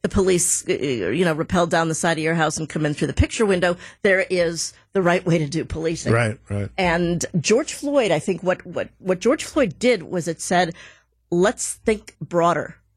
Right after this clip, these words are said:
Speaker 1: about policing. Let's think broader about what we do in our communities." I, uh, I have seen a lot of departments try to, try to come out of very challenging times post George Floyd and say,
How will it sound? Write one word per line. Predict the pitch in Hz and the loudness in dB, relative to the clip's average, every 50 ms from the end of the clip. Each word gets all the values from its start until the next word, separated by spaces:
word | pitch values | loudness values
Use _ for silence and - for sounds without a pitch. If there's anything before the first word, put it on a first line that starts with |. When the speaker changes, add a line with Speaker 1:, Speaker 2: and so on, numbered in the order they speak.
| _ _ _ | _ _ _
Speaker 1:
about | - 165 175 156 151 - | -2 0 2 0 0 0
policing. | - - 170 160 147 143 - - 139 117 | -4 -4 -4 -4 -4 -2 -2 -2 -2 0
Let's | 131 180 - - | 0 0 0 0
think | - 285 285 262 - _ | 0 -2 -2 -4 -6 _
broader | - 170 165 175 170 180 190 170 143 - - 160 - - - _ _ - | -6 -2 0 2 4 4 4 2 0 -2 -4 -8 -12 -16 -20 _ _ -2
about | 196 165 185 175 156 117 | -2 0 2 0 0 0
what | 170 170 - - | -2 -2 -2 -2
we | 180 170 | -2 -2
do | 139 175 165 160 | -2 -2 -2 0
in | 165 156 | 0 2
our | 151 147 | 0 0
communities." | - - 170 160 156 151 151 147 - - - - - - - - - - - | -2 -2 -2 0 2 2 2 2 0 -2 -4 -6 -10 -12 -16 -20 -20 -8 -2
I, | - 160 175 175 190 208 214 202 | 0 2 2 4 2 2 2 2
uh, | 185 175 175 170 170 170 170 165 - | 2 2 2 2 2 2 0 0 0
I | - 170 196 | 0 2 2
have | 226 247 233 | 2 0 0
seen | - - 220 202 | -2 0 0 0
a | 185 | 0
lot | 156 147 147 147 165 190 214 214 214 | -2 -2 -4 -2 0 2 2 2 0
of | 190 | -2
departments | 180 180 - - 196 170 - - 170 165 - - | -6 -8 -6 -2 -2 -2 -2 -2 -6 -6 -6 -6
try | - - 185 175 180 | -4 0 0 2 2
to, | 180 180 170 | 2 0 0
try | - - - 180 | -2 -4 -2 -2
to | 175 190 | -2 -2
come | - - 190 180 | -4 -2 0 0
out | 175 170 175 | 2 2 0
of | 170 151 | 0 -2
very | 160 165 156 165 202 | -2 -2 -2 -2 -2
challenging | - - 220 208 214 226 220 226 208 196 | -2 -2 0 0 0 0 0 -2 -4 -4
times | - - 202 226 262 262 - | -2 -2 -2 0 -2 -2 -2
post | - 175 160 - - | -2 0 0 0 0
George | - 165 147 143 - | 0 0 0 0 -2
Floyd | - - 156 151 151 147 139 - - - - - - - | -2 0 0 0 0 0 -4 -8 -18 -20 -20 -12 -4 -2
and | 175 165 | -2 0
say, | - - 208 185 175 170 175 - | 2 2 2 4 4 2 0 -4